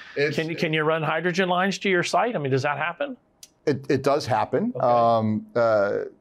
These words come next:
Speaker 1: not so much in the U S yet.
Speaker 2: Okay.
Speaker 1: Um, places like Singapore, there's quite a bit of production.
Speaker 2: <clears throat> Okay.
Speaker 1: Um, no, you hit it on the head. So that's what I mean by the time value to lowering carbon now.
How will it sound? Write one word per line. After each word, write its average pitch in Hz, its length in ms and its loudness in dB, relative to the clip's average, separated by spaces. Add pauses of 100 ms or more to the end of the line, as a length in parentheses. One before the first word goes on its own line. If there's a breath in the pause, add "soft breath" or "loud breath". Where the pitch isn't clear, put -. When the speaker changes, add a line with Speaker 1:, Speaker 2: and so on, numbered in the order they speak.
(460)
Speaker 1:
not 160 220 0
so 175 80 0
much 175 200 0
in 165 60 -6
the 170 80 -2
U 151 140 4
S 101 200 -2
yet. 110 240 0
Speaker 2:
Okay. 131 220 -4
Speaker 1:
Um, 117 340 2
places 117 340 -4
like 113 140 -2
Singapore, 110 520 0
there's 123 100 -6
quite 110 200 0
a 101 40 0
bit 95 140 0
of 90 100 -4
production. 107 640 -4
Speaker 2:
<clears throat> - 20 -
Okay. 113 240 -8
Speaker 1:
Um, 131 240 2
no, 156 120 2
you 135 140 4
hit 156 160 4
it 127 80 0
on 120 120 0
the 104 40 -6
head. 95 240 -4 (220)
So 120 480 0 (300)
that's 135 240 0
what 131 100 0
I 123 80 0
mean 113 220 2
by 104 160 0
the 92 100 -2
time 107 380 -2
value 90 340 0
to 101 160 -4
lowering 92 340 -2
carbon 90 320 -4
now. 78 280 -4